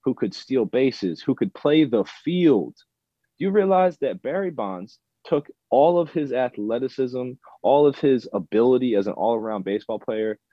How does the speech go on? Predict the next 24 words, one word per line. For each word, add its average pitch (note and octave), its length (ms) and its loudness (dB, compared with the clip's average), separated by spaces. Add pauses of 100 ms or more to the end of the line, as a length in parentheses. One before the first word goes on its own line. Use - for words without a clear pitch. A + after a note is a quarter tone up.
(380)
took G3+ 340 0
that F3 200 4
out, G#2+ 300 0 (180)
sat E3+ 320 -2
in F#3+ 140 -4
the E3+ 80 -4
backseat A2+ 640 -8
for A2+ 180 -2
his G2+ 220 -6
team, A#2 480 -2 (240)
right, A2 320 0 (200)
as G#2+ 140 -4
an G2+ 80 -4
all-around C#3 400 0
baseball B2+ 320 -2
player, A2 420 -4
and G2+ 160 -8
then G#2 120 -6
said, G2 300 -2 (200)
"I'm A#2+ 120 0
gonna A2+ 100 -6
hit A#2 120 -4
home F#2 220 -6
runs. D#2 320 -12